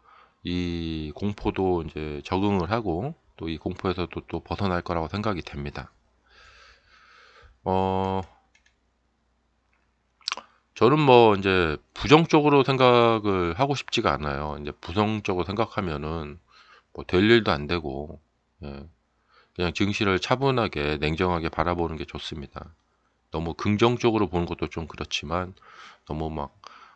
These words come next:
뭐, 어, 무너질 것이다 이렇게 부정적으로 보는 것도 그렇게 뭐 좋은 거라고 생각하지 않습니다. 그러니까 뭐 바람이 부는 대로 갈 때처럼, 어,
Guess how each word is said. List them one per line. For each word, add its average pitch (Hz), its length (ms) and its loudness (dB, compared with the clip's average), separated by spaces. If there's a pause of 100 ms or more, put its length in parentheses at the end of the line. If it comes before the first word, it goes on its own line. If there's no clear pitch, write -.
(120)
뭐, 71 380 -8 (1080)
어, - 120 -12
무너질 101 400 0
것이다 - 580 -8
이렇게 76 520 -10 (580)
부정적으로 101 540 0
보는 85 220 -4
것도 110 440 -6 (520)
그렇게 - 260 -6
뭐 82 180 -4
좋은 101 280 0
거라고 90 280 0
생각하지 104 460 -6
않습니다. 69 600 -14 (1900)
그러니까 107 260 2
뭐 98 160 2
바람이 127 380 8
부는 110 300 2
대로 95 240 2
갈 92 160 -2
때처럼, 78 800 -2 (160)
어, 73 240 -12